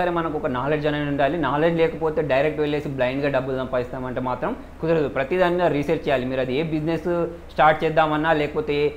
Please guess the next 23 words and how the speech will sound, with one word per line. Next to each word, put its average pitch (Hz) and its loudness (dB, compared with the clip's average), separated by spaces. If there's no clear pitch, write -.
ఏం 196 2
చేద్దామన్నా 175 4
కూడా 180 4
ప్రతి, 143 -4
ఫస్ట్ 143 -4
మనం 160 0
ఏంటంటే 165 -2
దాని 156 4
మీద 160 2
వర్క్ 170 4
చేయాలి, 175 6
బ్యాక్‌గ్రౌండ్ 156 4
వర్క్ 151 2
చేయాలి. 147 4
అప్పుడు 151 -2
మాత్రమే 160 0
మనం 151 0
దేనిలోనైనా 143 -2
సరే 156 2
సక్సెస్ 156 -2
అవ్వగలం, 147 2
డబ్బులు 135 0
సంపాదించగలం. 104 -4